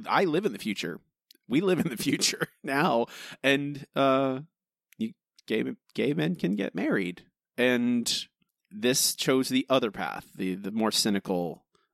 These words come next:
upsetting thing. And I, and basically everything in this episode is kind of that, where it's just like the future, it's not optimistic, it's, it's pessimistic. And maybe it's just my frame of mind right now, but I'm not, I don't want that. I want,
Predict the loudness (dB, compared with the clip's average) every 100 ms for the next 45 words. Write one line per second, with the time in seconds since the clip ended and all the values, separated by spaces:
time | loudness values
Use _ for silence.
0 | _ -4 0 -2 -4 -8 -8 -10 -14 -8
1 | -2 0 0 -2 0 -2 0 2 2 0
2 | 0 0 0 0 -2 -2 0 -2 -4 -6
3 | -6 -8 -8 -10 -10 -8 -10 -12 -16 -14
4 | -12 -10 -8 -8 -8 -8 -10 -2 -2 0
5 | 0 0 -4 -20 -20 -20 -12 -4 0 2
6 | 2 2 0 -4 -4 -8 -10 -8 -8 -8
7 | -8 -6 -6 -8 -10 -12 -14 -20 -18 -4
8 | 0 0 0 -6 -12 -16 _ -20 -20 -10
9 | -6 -2 -2 -2 -2 0 0 2 2 0
10 | 0 -2 -4 -6 -2 0 -2 -4 -8 -6
11 | -2 0 0 -2 -4 -8 _ _ _ _
12 | -8 -2 -2 -2